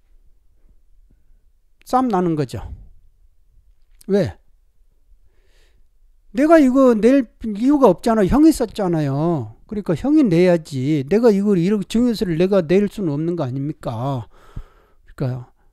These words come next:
형이 그러면 내줘요? 형이 내고, "그래, 아우야, 아우야, 미안하다. 내가 썼으니까 내가 낼게, 증여세."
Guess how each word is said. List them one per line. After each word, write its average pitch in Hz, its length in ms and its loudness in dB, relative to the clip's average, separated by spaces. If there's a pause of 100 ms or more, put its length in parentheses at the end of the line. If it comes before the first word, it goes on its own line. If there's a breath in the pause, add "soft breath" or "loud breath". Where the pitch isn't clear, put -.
(140)
형이 240 340 0
그러면 160 380 -4
내줘요? 165 480 0 (300)
형이 294 240 2
내고, 190 300 -2
"그래, 208 200 -2 (320)
아우야, 185 340 0
아우야, 165 420 -4 (220)
미안하다. 175 420 -4
내가 170 340 -2
썼으니까 170 480 -8
내가 156 260 -4
낼게, 147 320 -10
증여세." 135 560 -10